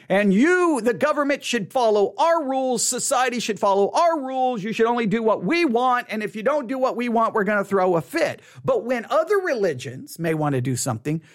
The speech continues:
Christians are very quick sometimes not to be s-, as supportive.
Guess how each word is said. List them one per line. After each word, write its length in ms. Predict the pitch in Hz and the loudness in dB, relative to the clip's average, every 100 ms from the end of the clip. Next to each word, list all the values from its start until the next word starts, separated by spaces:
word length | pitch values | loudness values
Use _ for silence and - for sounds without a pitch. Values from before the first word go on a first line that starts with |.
| _ | _
Christians 500 | - 208 202 185 165 | -6 -4 -2 -2 -2
are 80 | 131 | -4
very 400 | 110 120 185 190 | -4 -2 0 0
quick 240 | 156 170 139 | 0 -4 -2
sometimes 540 | 170 147 151 143 127 | -4 -4 -2 -4 -2
not 240 | 151 135 | -4 -6
to 60 | - | -10
be 300 | 131 131 127 | -8 -8 -10
s-, 240 | - - - | -12 -12 -8
as 200 | - 131 | -6 -4
supportive. 560 | - 123 - 190 135 | -2 -4 0 0 0